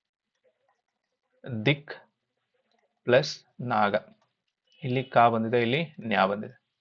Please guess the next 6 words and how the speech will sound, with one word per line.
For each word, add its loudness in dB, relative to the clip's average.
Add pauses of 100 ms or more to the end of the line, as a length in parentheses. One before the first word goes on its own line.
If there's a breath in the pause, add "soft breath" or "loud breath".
(120)
ಈ 0
ತರ. -4 (4000)
ನೆಕ್ಸ್ಟ್ -6 (1500)
ತನ್ಮಯ, 0 (3250)
ತನ್ 6 (380)
ಪ್ಲಸ್ 6